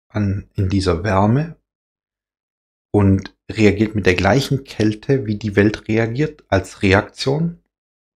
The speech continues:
und sagt dann quasi, die Welt möchte, dass ich so funktioniere,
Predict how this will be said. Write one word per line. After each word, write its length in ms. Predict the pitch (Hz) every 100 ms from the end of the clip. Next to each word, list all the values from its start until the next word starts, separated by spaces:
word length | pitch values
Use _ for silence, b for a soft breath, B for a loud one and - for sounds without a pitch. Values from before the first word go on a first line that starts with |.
| _ _ _ _ _ _ _ - -
und 100 | 104
sagt 240 | 98 95
dann 120 | 101
quasi, 320 | 95 98 95 b b _ _
die 100 | 123
Welt 200 | 120 120
möchte, 260 | 127 120 123
dass 200 | 120 -
ich 140 | 104
so 160 | - 120
funktioniere, 960 | - 113 104 - 104 107 127 156 147